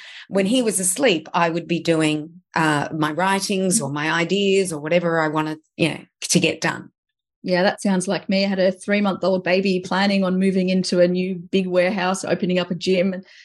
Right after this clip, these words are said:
Speaker 2: most people are like, "You just had a newborn baby. What are you doing?" I'm like, "I just can't sit here when he's sleeping or when you've got that downtime. Your mind's always going about all these ways you can help more people." So I think that's fantastic. And speaking of children,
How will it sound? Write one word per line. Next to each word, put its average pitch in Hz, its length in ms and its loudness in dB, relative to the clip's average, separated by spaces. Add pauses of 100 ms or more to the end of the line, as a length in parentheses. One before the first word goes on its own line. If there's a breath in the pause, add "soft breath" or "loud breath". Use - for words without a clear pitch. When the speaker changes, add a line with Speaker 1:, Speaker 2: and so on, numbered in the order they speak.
(160 loud breath)
Speaker 2:
most 220 240 0
people 233 240 0
are 220 60 0
like, 240 200 -2
"You 285 80 0
just 453 220 4
had 440 120 0
a 370 60 -2
newborn 302 400 2
baby. 330 280 2
What 294 140 -4
are 494 80 -6
you 320 80 2
doing?" 302 300 2
I'm 277 100 0
like, 269 200 0
"I 269 80 -8
just 359 280 -4
can't - 300 2
sit - 200 -4
here 208 240 2
when 214 140 2
he's 208 200 -2
sleeping 247 500 2
or 185 80 0
when 190 100 -4
you've 185 140 -6
got 226 180 0
that 214 180 -2
downtime. 196 500 0
Your 208 100 0
mind's 269 300 2
always 208 380 0
going 196 360 2
about 175 240 -2
all 185 140 0
these 190 200 2
ways 185 220 0
you - 60 -12
can 180 100 -4
help 190 200 -6
more 165 160 -4
people." 180 500 -2 (320 loud breath)
So - 140 0
I 190 40 0
think 254 160 4
that's - 180 0
fantastic. 185 580 0
And 240 120 2
speaking 320 420 2
of 190 100 0
children, - 560 -4